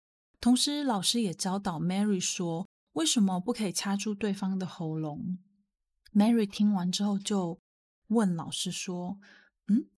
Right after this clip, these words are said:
我不能掐住他的喉咙吗？这样会让他受伤吗？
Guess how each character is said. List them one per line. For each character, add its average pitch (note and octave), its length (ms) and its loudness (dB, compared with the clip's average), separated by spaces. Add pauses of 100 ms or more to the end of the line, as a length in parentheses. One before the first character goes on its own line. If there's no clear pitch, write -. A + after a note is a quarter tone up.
(120)
我 F3 140 0
不 E4+ 220 -4
能 A#3 280 4
掐 C4 240 2
住 C#4+ 180 -2
他 B3+ 200 -2
的 A3+ 80 -2
喉 F#3 240 -2
咙 F#3+ 120 -2
吗？ G3+ 360 0 (400)
这 - 120 -2
样 D#4 240 2
会 C#4 200 2
让 C4+ 180 4
他 A#3+ 160 -4
受 A#3 260 0
伤 G3+ 220 2
吗？ G3 460 0